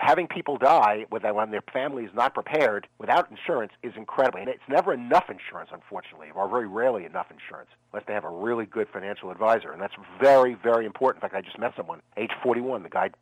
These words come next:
just passed away. Third major problem is lawsuits, asset protection. Normally, people have about a one in two hundred chance of being sued unless you're in business. Then it's probably closer to one in five. I mean, it's huge. There's a new lawsuit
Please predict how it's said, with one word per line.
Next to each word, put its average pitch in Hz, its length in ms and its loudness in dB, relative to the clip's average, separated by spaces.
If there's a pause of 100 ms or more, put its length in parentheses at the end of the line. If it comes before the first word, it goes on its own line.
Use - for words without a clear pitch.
just 92 140 -18
passed 101 260 -4
away. 117 260 0 (320)
Third 233 260 8
major 117 400 -8
problem 78 480 -6
is 104 140 -16
lawsuits, - 440 -4 (120)
asset - 300 4
protection. - 420 -14 (400)
Normally, 151 400 2
people 139 240 -6
have 127 160 2
about 107 160 -4
a 101 40 -4
one 117 240 2
in 135 140 -2
two 127 120 -4
hundred 110 180 -4
chance 117 300 -8
of 101 80 -20
being 98 180 -10 (100)
sued 160 160 -2
unless 110 220 -4
you're 104 80 -6
in 92 80 -12
business. 143 300 2 (280)
Then 123 120 2
it's - 100 -10
probably 117 240 0
closer - 340 -2
to 101 60 -6
one 110 220 0
in 104 160 -8
five. 110 340 6
I 107 40 -18
mean, 107 120 -8
it's - 80 -14 (140)
huge. 233 360 -4 (200)
There's 135 160 0
a - 20 -2
new 156 180 -4
lawsuit 151 340 2